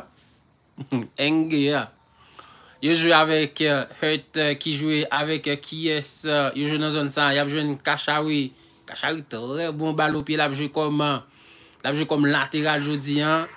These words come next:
wi, li pran balon an depi w konn jwe, depi w konn jwe sa ta sipoze gòl, depi w konn jwe sa ta sipoze gòl, sa ta sipoze gòl pitit, oh oh m di w depi w konn jwe sa sipoze gòl, depi w konn jwe sa sipoze gòl enn a zewo,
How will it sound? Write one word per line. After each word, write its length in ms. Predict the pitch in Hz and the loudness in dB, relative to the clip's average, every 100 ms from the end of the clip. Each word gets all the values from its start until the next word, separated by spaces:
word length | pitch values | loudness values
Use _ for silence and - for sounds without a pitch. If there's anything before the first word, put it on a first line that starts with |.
| - 127 | -8 0
wi, 320 | 156 170 175 - - | 4 4 0 -8 -8
li 80 | 139 | -4
pran 120 | 165 156 | 0 4
balon 300 | 151 160 156 | 6 6 2
an 140 | 143 - - | 2 -2 -4
depi 160 | 147 156 | -4 -2
w 60 | |
konn 220 | 175 170 139 | 2 2 4
jwe, 220 | 160 165 | 2 2
depi 220 | 143 151 | 0 -4
w 20 | 160 | 0
konn 160 | 175 160 | 2 2
jwe 100 | 156 | 2
sa 80 | 156 | 4
ta 100 | 151 | 4
sipoze 400 | - 156 160 156 151 | 2 -2 -2 0 2
gòl, 220 | 156 147 | 2 2
depi 160 | 143 147 | 0 0
w 40 | 175 | 2
konn 160 | 170 | 4
jwe 120 | 160 160 | 4 2
sa 80 | 156 | 4
ta 140 | 156 | 2
sipoze 460 | - 160 165 160 160 | 0 -2 -2 0 0
gòl, 300 | 160 165 139 - - - | 4 4 2 -2 -16 -4
sa 80 | 151 | 0
ta 100 | 156 | 0
sipoze 380 | 160 170 165 165 | 0 -4 -2 -2
gòl 200 | 160 160 175 | 0 -2 -4
pitit, 720 | 156 - 285 370 285 - 180 165 135 | -2 6 8 8 6 -2 0 0 0
oh 160 | 160 180 | -2 -2
oh 240 | 165 156 131 123 | 0 2 0 0
m 60 | 285 | 2
di 60 | |
w 60 | 302 | 4
depi 160 | 226 214 | 4 4
w 60 | |
konn 200 | 226 214 | 2 4
jwe 120 | 196 185 | 4 6
sa 100 | 170 | 4
sipoze 400 | 180 185 170 156 | 2 -4 0 0
gòl, 380 | 151 165 147 123 - _ _ _ _ | 2 2 0 -2 -10 _ _ _ _
depi 160 | 202 208 | 0 0
w 60 | 214 | 4
konn 220 | 214 196 | 4 6
jwe 220 | 196 214 | 6 6
sa 140 | 190 180 | 8 6
sipoze 460 | - 180 175 165 160 | 2 -4 -2 -2 2
gòl 300 | 160 147 120 - _ _ | 2 2 0 -6 _ _
enn 280 | 151 175 185 | 2 6 8
a 80 | 190 | 8
zewo, 540 | 180 175 175 160 170 | 6 4 2 0 -2